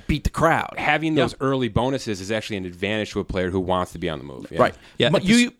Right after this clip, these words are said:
Speaker 1: you used the word trend, and Mike, we talk a lot with Mike about trends that he sees in the way teams are doing contracts.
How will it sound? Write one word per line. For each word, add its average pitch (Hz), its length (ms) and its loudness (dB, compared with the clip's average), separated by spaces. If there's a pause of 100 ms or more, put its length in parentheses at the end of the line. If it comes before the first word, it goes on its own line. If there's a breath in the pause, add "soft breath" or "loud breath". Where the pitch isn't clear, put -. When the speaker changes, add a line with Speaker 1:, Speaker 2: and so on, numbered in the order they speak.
Speaker 1:
you 180 160 2
used 247 180 2
the 196 80 4
word 165 260 4
trend, 131 680 -2
and 120 400 0
Mike, 156 500 0
we 160 140 0
talk - 340 2
a 139 60 0
lot 139 280 4
with 135 140 -4
Mike 117 360 0
about 101 460 -2 (120)
trends 123 800 0
that 120 160 -2
he 143 280 -10
sees 131 600 0
in 113 160 0
the 110 80 0
way 127 240 2
teams 135 440 -6
are 113 120 2
doing 113 400 0
contracts. 104 720 -2